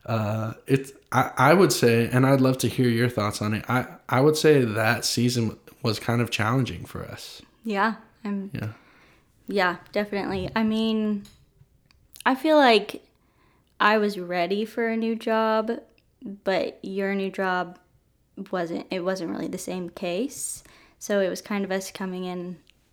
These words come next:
Speaker 2: at two different angles trying to find a new job. So that was a lot to take on. And on top of that, like,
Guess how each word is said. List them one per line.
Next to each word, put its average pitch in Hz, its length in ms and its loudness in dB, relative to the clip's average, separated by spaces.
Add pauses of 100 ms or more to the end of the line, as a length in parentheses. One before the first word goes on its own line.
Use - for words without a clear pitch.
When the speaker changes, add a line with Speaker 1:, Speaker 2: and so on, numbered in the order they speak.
(200)
Speaker 2:
at 185 240 -6
two 196 160 -4
different 175 320 -8
angles 165 320 -6
trying 165 300 -8
to - 60 -20
find - 300 -10
a - 40 -6
new - 180 -6
job. - 400 -8 (100)
So 151 420 -6 (840)
that 214 200 6
was 202 140 0
a 196 80 0
lot 185 280 0
to 208 100 -4
take 202 320 -4
on. 185 500 -2
And - 460 -6 (720)
on 208 160 0
top 208 300 -4
of 196 140 -4
that, 190 300 2
like, - 580 -8